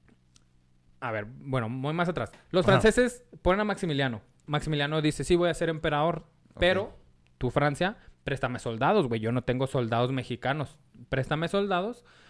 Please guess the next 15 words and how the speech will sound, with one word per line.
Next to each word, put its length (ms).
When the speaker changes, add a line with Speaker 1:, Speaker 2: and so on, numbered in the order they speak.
Speaker 1:
para 220
que 120
tenga 360
controlado 500
todo 320
el 80
imperio 440
en 220
lo 160
que 140
yo 280
armo 320
mis 180
soldados 520
mexicanos, 500